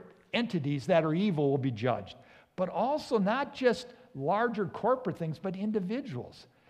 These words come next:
Because it says, "They will weed out of his kingdom everything that causes evil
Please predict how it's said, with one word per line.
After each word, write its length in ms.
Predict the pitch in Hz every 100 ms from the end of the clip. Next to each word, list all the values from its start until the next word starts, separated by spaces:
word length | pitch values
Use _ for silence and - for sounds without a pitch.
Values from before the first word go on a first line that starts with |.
| _
Because 240 | 185 214 220
it 100 | 208
says, 380 | - 233 208 - - - -
"They 160 | 190 226
will 160 | 247 190
weed 300 | 208 240 233
out 180 | 226
of 60 | 220
his 80 | 196
kingdom 420 | 208 214 220 160 -
everything 560 | - 294 254 - 117 127
that 140 | 143 143
causes 360 | 160 135 117
evil 360 | 139 156 160